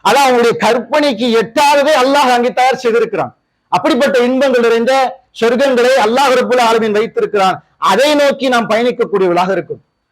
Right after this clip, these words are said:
இந்த உலகத்துல எதை எதையோ நாம் ஆசைப்படுறோம், அழிந்து போகிற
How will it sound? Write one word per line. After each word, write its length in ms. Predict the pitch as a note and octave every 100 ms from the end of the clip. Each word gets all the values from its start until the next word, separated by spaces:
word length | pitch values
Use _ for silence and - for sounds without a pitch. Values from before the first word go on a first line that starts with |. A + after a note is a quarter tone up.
| _
இந்த 80 | - G#3
உலகத்துல 340 | C4+ B3+ A#3
எதை 100 | A#3 C4
எதையோ 160 | B3+ C#4
நாம் 120 | B3+ A3
ஆசைப்படுறோம், 500 | - - F#3+ F3 C3+ - _ G3+
அழிந்து 280 | A#3+ B3+ A3
போகிற 240 | G#3 G3+